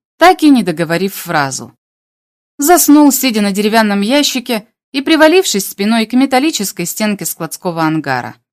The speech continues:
А Нора, сидя рядом с ним, оберегала его сон.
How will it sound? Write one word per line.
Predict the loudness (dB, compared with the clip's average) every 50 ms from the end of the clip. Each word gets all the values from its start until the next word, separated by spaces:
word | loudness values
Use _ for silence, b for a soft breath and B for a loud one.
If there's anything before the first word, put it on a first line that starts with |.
| _ _ _ _ _ _ _ _ _ _ _ _ _ _ _ _ _
А | 0 2 4
Нора, | 6 6 6 4 4 2
сидя | 0 -2 -2 -2 -2 0 0
рядом | 0 0 0 -2 -4 -4
с | -4 -2
ним, | -2 -2 -2 -2 -4 -6 _ _ _
оберегала | -6 -2 -2 0 0 0 0 2 2 2 4 2
его | 0 -4 -6 -8 -8 -10 -10
сон. | -10 -10 -10 -10 -10 -12 -12